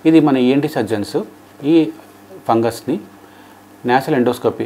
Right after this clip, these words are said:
అంటే ముక్కు ద్వారా ఒక కెమెరా ఉన్న గొట్టాన్ని లోపలికి చొచ్చి చేసి,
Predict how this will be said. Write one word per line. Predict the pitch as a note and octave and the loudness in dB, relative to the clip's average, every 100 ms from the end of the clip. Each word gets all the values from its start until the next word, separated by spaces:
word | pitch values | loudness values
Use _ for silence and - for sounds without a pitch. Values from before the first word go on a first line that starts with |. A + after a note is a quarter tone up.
| B2+ | -8
అంటే | B2 F#3+ F3+ | -8 -6 -4
ముక్కు | B2 - | -6 -2
ద్వారా | C#3+ C#3+ A#2 D3 F#3 - - - - - A#2+ | 2 4 4 0 -6 -20 -20 -20 -20 -8 -8
ఒక | A#2 | -8
కెమెరా | G#2 B2+ C#3 C#3+ | -2 0 2 2
ఉన్న | C3 | 0
గొట్టాన్ని | A2 G#2+ B2 A#2+ | 0 -2 -2 0
లోపలికి | G#2+ A2 A#2 A2+ | 0 0 -2 -6
చొచ్చి | G#2 A#2 A#2 | -10 -6 -6
చేసి, | A2 G#2 F#2+ | -4 -6 -6